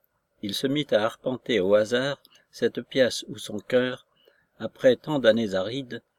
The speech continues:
s'était enfin senti rafraîchi, où son âme de révolté avait accepté sans murmure bien des regards de travers. Il vit enfin arriver madame Gould, qui marchait d'un pas vif,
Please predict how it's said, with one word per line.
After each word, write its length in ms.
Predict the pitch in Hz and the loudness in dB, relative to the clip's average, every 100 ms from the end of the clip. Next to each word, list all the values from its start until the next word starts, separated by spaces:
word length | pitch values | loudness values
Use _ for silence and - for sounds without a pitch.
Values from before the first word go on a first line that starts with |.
| _ _ - | _ _ -8
s'était 420 | - 127 131 - | -4 0 0 0
enfin 400 | 117 - 131 117 | -4 -4 -4 -4
senti 480 | - 135 - 131 - | -2 -4 -2 -6 -2
rafraîchi, 640 | 123 - - - - 85 - _ _ _ _ _ _ _ _ | -2 -2 -6 -8 -8 -12 -16 _ _ _ _ _ _ _ _
où 100 | 127 | -8
son 240 | 123 127 117 | -4 0 2
âme 280 | 135 120 101 | 4 2 0
de 100 | 101 | 0
révolté 680 | 139 127 113 - 113 117 117 _ - | 0 0 -4 -4 -6 -6 -8 _ -12
avait 280 | 98 117 131 | -4 -2 -2
accepté 440 | - 131 - 117 | -2 -6 -4 -4
sans 200 | - 143 | -2 -2
murmure 600 | 135 113 101 110 113 - _ | 0 -2 -4 -4 -6 -8 _
bien 240 | 113 110 135 | -2 2 2
des 80 | 120 | 4
regards 360 | 113 113 110 | 2 4 2
de 60 | 107 | 0
travers. 600 | - 104 87 76 76 _ _ _ _ _ _ _ _ _ _ _ _ _ 110 | -6 -12 -10 -12 -12 _ _ _ _ _ _ _ _ _ _ _ _ _ -8
Il 80 | |
vit 160 | 101 156 | -4 0
enfin 300 | 127 104 131 123 | 0 0 -2 0
arriver 360 | 95 110 113 | 0 -2 -2
madame 320 | 104 92 92 | -2 -2 -6
Gould, 400 | 92 113 127 127 - _ _ _ _ | -4 -4 -4 -6 -14 _ _ _ _
qui 100 | 117 | -2
marchait 360 | 110 127 - 101 | 0 0 0 -2
d'un 140 | 101 | -2
pas 260 | - 95 85 | -4 -4 -6
vif, 400 | 107 135 - | -6 -8 -10